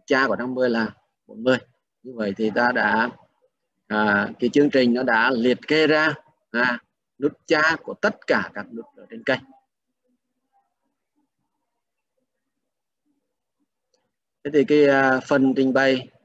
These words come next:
của tôi đến đây là kết thúc. À, hy vọng rằng là qua cái trình bày này chúng ta cũng có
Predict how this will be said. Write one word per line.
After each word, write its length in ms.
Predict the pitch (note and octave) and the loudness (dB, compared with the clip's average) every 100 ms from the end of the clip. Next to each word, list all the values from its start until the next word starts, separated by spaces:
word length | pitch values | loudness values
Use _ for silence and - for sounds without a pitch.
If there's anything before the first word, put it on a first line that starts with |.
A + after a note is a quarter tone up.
| _ _ - | _ _ -20
của 120 | G#2+ | -6
tôi 160 | B2 C3+ | 0 0
đến 160 | A#2 | 0
đây 220 | A#2 C3 C#3+ | 0 2 2
là 180 | B2 | 0
kết 180 | A2+ G#2+ | -2 -2
thúc. 180 | D#3 D3+ _ _ _ _ _ A#2 | -2 -4 _ _ _ _ _ -20
À, 120 | A2 G#2+ A2 | -18 -16 -12
hy 100 | C#3+ | -8
vọng 320 | C3 A2+ G#2+ | -8 -8 -10
rằng 200 | A#2 A#2+ | -14 -8
là 280 | A#2+ A#2 A2+ - _ _ _ _ | -4 -2 -4 -12 _ _ _ _
qua 200 | A#2+ B2+ | -2 -2
cái 140 | C#3 C3 | -2 -6
trình 180 | A#2 | -2
bày 160 | A2+ A#2 | 0 2
này 320 | A#2+ A#2 A2+ - | 2 2 -4 -10
chúng 180 | A2+ | -14
ta 180 | A2+ B2+ | -8 -6
cũng 200 | B2+ A2 | -6 -14
có 160 | G#2+ | -14